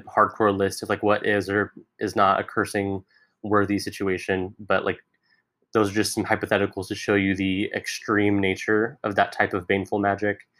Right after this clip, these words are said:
and to show you that it's taken very, very seriously. Um, now, with that being said, <laughs> there are levels of severity to baneful magic. So just like in previous episodes where I've discussed protective magic has levels, like, with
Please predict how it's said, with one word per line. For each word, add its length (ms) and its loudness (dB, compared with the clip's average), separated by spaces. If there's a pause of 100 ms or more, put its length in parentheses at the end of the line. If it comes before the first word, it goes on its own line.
(420)
and 500 2 (240)
to 140 -2
show 200 2
you 220 4
that 200 4 (240)
it's 200 -2
taken 260 -2
very, 180 2
very 200 0
seriously. 720 -4 (800)
Um, 400 6 (320)
now, 180 4
with 240 6
that 220 2
being 220 2
said, 340 2 (180)
<laughs> 140 -6
there 360 6
are 160 6
levels 680 0 (420)
of 160 4
severity 680 0
to 80 -12
baneful 320 -4
magic. 360 -4
So 140 -20
just 240 -6
like 260 -2
in 100 -4
previous 420 2
episodes 500 0
where 80 2
I've 140 2
discussed 460 0
protective 420 0
magic 380 -2
has 200 -2
levels, 460 -4
like, 240 -4 (580)
with 200 -4